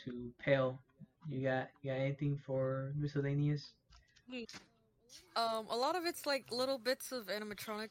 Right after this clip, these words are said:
Speaker 2: puppetry, but, uh, here's one that's puppets. Um, and there's, it's not, it's not really a mu-,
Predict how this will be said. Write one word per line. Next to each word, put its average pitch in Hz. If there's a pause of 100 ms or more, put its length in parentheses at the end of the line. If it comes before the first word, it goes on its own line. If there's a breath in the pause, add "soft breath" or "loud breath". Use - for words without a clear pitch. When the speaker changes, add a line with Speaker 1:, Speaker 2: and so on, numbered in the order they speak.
Speaker 2:
puppetry, 262
but, 208
uh, 196
here's 285
one 349
that's -
puppets. - (680)
Um, 226 (160)
and 233
there's, 277
it's -
not, 480 (180)
it's -
not 415
really 311
a 262
mu-, 226